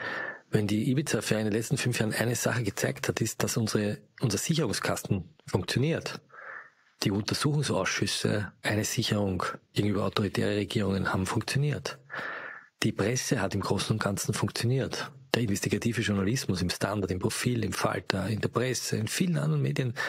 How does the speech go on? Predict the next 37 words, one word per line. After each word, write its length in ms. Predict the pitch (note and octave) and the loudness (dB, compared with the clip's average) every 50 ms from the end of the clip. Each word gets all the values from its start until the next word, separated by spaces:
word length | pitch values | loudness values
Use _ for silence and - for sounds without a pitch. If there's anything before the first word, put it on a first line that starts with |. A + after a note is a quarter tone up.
| - - - - - - - | -4 -6 -8 -10 -10 -4 0
war 140 | D3+ A#2 A2 | 0 0 2
vielleicht 360 | - B2 A2+ G#2+ - - - | 2 2 2 2 0 0 0
nicht 220 | A#2 G#2+ - - | 0 0 0 -2
so 180 | - - A#2 A#2+ | 0 0 2 2
exzellent, 540 | - - - - - - G#2 G2 G2+ F#2 G2+ | 2 0 -2 -2 0 0 2 2 2 2 2
wie 100 | A2+ G#2 | 2 2
es 160 | G2+ - - | 2 2 0
in 80 | F#2 | 0
Deutschland 420 | F2 A#2 C#3+ - C3 - C#3 A2+ - | 2 2 2 2 2 0 0 0 2
geworden 400 | A2+ G2+ G2 G2 F2 F2 G2 F#2+ | 0 0 2 0 0 0 0 0
wäre. 300 | F2+ F2+ F2+ F2+ F2 - - - - - - - - - | 0 0 0 0 -2 -4 -4 -8 -8 -8 -6 -8 -6 -2
Aber 160 | - A2+ - | 0 0 0
es 120 | F#2+ - | 0 0
gibt 140 | - - - | 0 -2 -2
viele 400 | - - - - B2 C#3+ D3+ D#3 | -2 -2 0 2 2 2 2 0
Kolleginnen 480 | D#3 - A2 G2+ F#2+ G2+ A#2 B2 B2 A#2+ | 0 0 0 2 2 2 2 2 2 2
und 100 | G#2+ - | 0 0
Kollegen, 540 | - - F#2+ F2+ F2 F#2 G#2 B2 C3+ C3+ C3 | 0 0 0 2 2 2 2 2 2 2 2
auch 140 | - - | 0 0
im 120 | - G#2 G#2 | 2 0 2
O 80 | G#2 | 2
R 280 | G2 G2 F#2+ A2 C3+ C#3+ | 2 2 2 2 2 0
F, 240 | C3+ - - - - | -2 -2 -4 -2 -2
Martin 380 | F#2+ - - - A2+ G#2 - | -2 -2 0 0 0 0 0
Thür 300 | - - A#2+ B2 C3+ C3 | 0 0 2 2 2 2
hat, 220 | G2 G2 - - - | 0 0 -2 -2 -2
hat, 500 | - - - - - - - D#3 - - | 0 0 0 0 -2 -2 -2 -4 -2 -2
äh, 160 | B2+ A#2+ F#3+ | -2 0 2
Urteile 460 | G#3+ E3 D3+ F3 D#3+ - B2+ A2 G#2+ | 4 4 4 2 2 0 0 0 2
erwirkt 400 | G#2 G2+ F#2 G2+ G2+ G2+ G2+ - | 0 2 0 0 0 0 -2 0
beim 100 | - A#2+ | -2 -2
Verfassungsgerichtshof, 920 | - - G#2+ - C3+ C#3 C#3 - D3+ C3+ - - B2+ A2+ - - - - - | 0 0 0 0 0 0 0 0 0 0 0 0 0 0 0 -2 -2 -2 0
dass 200 | - - - - | 0 -2 0 0
wir 220 | A2 G#2+ A2 - | 0 0 0 -2
Akten 300 | - - - - - C3 | -2 -2 -4 -4 -2 -2
kriegen 200 | A#2 A2+ G#2 G2 | 0 0 -2 0
dürfen. 220 | - G#2 - A#2 | -2 -2 -2 -2